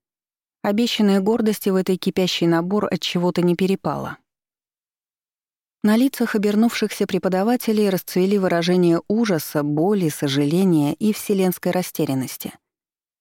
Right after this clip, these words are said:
И это после того, как я, хрупкая и неопытная воспитанница Эншантеля, практически совершила чудо.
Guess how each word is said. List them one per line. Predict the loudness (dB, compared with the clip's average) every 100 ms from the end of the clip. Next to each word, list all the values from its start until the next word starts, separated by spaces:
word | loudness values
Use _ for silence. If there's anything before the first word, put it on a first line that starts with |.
| _ _
И | -2
это | 0 0 0
после | -2 -2 -2
того, | 0 0 0
как | 0 -4 0
я, | 0 0
хрупкая | -2 -2 -2 0 0
и | 2
неопытная | 4 4 2 0 0 0 0
воспитанница | -2 -2 -2 2 2 2 0
Эншантеля, | 0 2 -2 0 0 0 0 -6 _
практически | -6 -6 -4 -4 -2 -4 -4
совершила | -2 -2 -2 0 0 0
чудо. | -2 0 2 2 0